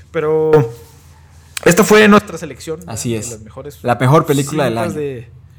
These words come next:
Speaker 1: la mejor película del año, ya no estoy aquí.
Speaker 2: Le vamos a
Speaker 1: Eh,
Speaker 2: entregar
Speaker 1: para otro
Speaker 2: un
Speaker 1: podcast de
Speaker 2: premio,
Speaker 1: cine.
Speaker 2: ¿no? Nuestro premio es
Speaker 1: <laughs> Se lo vamos a mandar a
Speaker 2: <laughs> se lo
Speaker 1: Fernando.
Speaker 2: vamos a mandar, este,
Speaker 1: Ajá.
Speaker 2: con nuestro aplauso. Una, se ganó el Oscar, el Oscar del podcast de cine.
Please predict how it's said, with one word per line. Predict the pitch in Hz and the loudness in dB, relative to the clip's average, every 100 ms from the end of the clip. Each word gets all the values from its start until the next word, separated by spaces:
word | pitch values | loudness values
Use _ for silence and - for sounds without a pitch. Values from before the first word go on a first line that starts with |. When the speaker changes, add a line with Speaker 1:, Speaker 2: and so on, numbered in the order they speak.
| - - | -20 -20
Speaker 1:
la | - 151 | -14 -12
mejor | 147 180 | -10 -10
película | 185 185 190 | -10 -10 -6
del | 160 | -4
año, | 170 196 185 | -4 -8 -12
ya | 175 | -12
no | |
estoy | 175 180 | -12 -14
aquí. | 170 202 | -14 -10
Speaker 2:
Le | 113 | -2
vamos | 113 143 151 | 0 2 2
a | 139 | 2
Speaker 1:
Eh, | |
Speaker 2:
entregar | 117 110 120 156 170 | 0 0 4 4 2
Speaker 1:
para | 151 | -2
otro | 147 | -6
Speaker 2:
un | 147 | -4
Speaker 1:
podcast | 151 | -2
de | 160 | -2
Speaker 2:
premio, | 175 185 180 | -2 -4 -4
Speaker 1:
cine. | |
Speaker 2:
¿no? | 156 170 190 127 - - - _ - _ - | -8 -10 -14 -18 -20 -20 -20 _ -20 _ -10
Nuestro | 117 117 - | -4 -2 -2
premio | 135 147 160 156 | 0 0 2 0
es | 165 156 | 0 -2
Speaker 1:
<laughs> | |
Se | - - | -6 0
lo | 156 | 2
vamos | 175 208 | 2 0
a | |
mandar | 180 165 196 | -2 -2 -2
a | |
Speaker 2:
<laughs> | |
se | 180 | -2
lo | 170 | -2
Speaker 1:
Fernando. | 170 123 | 0 4
Speaker 2:
vamos | 131 139 | 2 2
a | 131 | -2
mandar, | 113 123 160 180 165 | -2 0 2 0 -2
este, | - - 110 104 110 _ _ _ _ - | -8 -14 -14 -14 -16 _ _ _ _ -12
Speaker 1:
Ajá. | 147 151 143 147 - _ _ | -8 -6 -8 -10 -16 _ _
Speaker 2:
con | - 117 | -10 -8
nuestro | 110 - 113 104 | -8 -10 -10 -8
aplauso. | 104 123 143 143 165 165 180 _ _ _ _ _ | -4 0 2 0 -6 -10 -12 _ _ _ _ _
Una, | - 123 139 - - | -12 -10 -10 -14 -16
se | 123 | -12
ganó | 113 120 | -8 -6
el | 127 | -2
Oscar, | 127 139 147 143 - _ - | -2 -2 -6 -8 -10 _ -8
el | 120 | -6
Oscar | 123 139 | -2 -2
del | 117 107 | -2 -4
podcast | 127 120 139 123 | -6 -6 -8 -8
de | |
cine. | 107 123 147 | -10 -12 -12